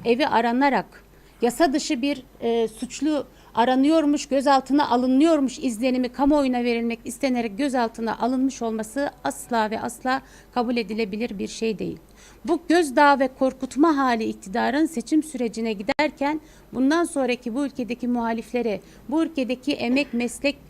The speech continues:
örgütlerine dönük saldırıların bir göstergesi olarak karşımıza mı çıkıyor? Ve bir şunu sormak istiyoruz.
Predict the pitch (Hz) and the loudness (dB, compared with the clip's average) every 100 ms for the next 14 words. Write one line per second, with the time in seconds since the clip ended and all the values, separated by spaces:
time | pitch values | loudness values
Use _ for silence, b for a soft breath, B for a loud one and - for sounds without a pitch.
0 | - - 226 196 240 240 233 269 240 226 | -10 -2 -2 -2 -4 -2 0 -2 -2 -6
1 | 214 247 247 233 240 240 240 254 B B | -6 -4 -2 -2 -4 -4 -4 -6 B B
2 | 226 277 233 254 - 233 214 - 330 311 | -4 -2 -2 -2 -2 -2 -2 -2 0 2
3 | 226 202 - 202 - 208 190 190 185 - | 0 -2 -4 -8 -6 -10 -6 -8 -8 -12
4 | - 180 170 - _ B B B - 277 | -10 -10 -12 -20 _ B B B -2 2
5 | 311 - - - 277 311 - 233 214 208 | 2 0 -8 -2 0 0 0 -2 -2 -6
6 | - 220 190 190 | -8 -6 -6 -8